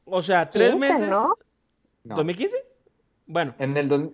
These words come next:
Speaker 3: en el dos mil catorce, <clears throat> eh, empezamos a conversar otra vez y en
Speaker 2: Ok,
Speaker 3: diciembre,
Speaker 2: sí.
Speaker 3: vein-, el veintiocho de diciembre del dos mil catorce, mm, tuvimos nuestra primera cita.
Speaker 2: Ajá.
Speaker 1: <laughs> Ok.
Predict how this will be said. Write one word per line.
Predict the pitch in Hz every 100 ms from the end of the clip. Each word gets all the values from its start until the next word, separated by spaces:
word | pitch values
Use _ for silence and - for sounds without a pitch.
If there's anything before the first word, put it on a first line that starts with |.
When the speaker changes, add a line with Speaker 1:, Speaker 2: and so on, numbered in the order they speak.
| -
Speaker 3:
en | 151
el | 170
dos | 175
mil | 180 208
catorce, | 233 220 247 226 233 -
<clears throat> | 202 120 160
eh, | 143 139 135 135 135
empezamos | 143 131 139 170 185
a |
conversar | 196 147 135 156
otra | 170 180 175
vez | 190 220 220 -
y | - 147 143
en | 135
Speaker 2:
Ok, | 131
Speaker 3:
diciembre, | 135 139 185 175 180 208
Speaker 2:
sí. |
Speaker 3:
vein-, | 160 160 -
el | 156
veintiocho | 135 135 170 214
de |
diciembre | 185 175 175
del | 185
dos | 147
mil | 143 -
catorce, | 160 160 156 180 180 - _
mm, | 143 143 143 139 135
tuvimos | 131 135 139 160
nuestra | 131 127
primera | 120 117 120
cita. | 110 - _ _ _ _ - 160 - - 202 180
Speaker 2:
Ajá. | 190 175 - _
Speaker 1:
<laughs> | _ 165
Ok. | 160